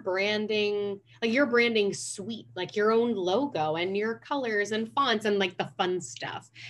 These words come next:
And then how to use all that stuff to optimize your social media platforms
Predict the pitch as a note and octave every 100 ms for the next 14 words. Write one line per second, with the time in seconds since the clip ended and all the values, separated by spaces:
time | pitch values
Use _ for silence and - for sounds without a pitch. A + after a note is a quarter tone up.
0 | - A3 A3+ A3 G#3+ - G#3+ G#3+ G#3+ -
1 | A#3 G#3+ G#3 G3 - - G3+ A#3+ A#3 A3
2 | G#3 G3+ - A3 G#3 - - F#3+ F#3 G3
3 | F#3 F#3 F3+ F#3 F#3 F3+ - F3+ F3+ E3+
4 | B3 C4+ G#3 F#3+ F3 E3 - D#3+ D3+ D#3+
5 | F3+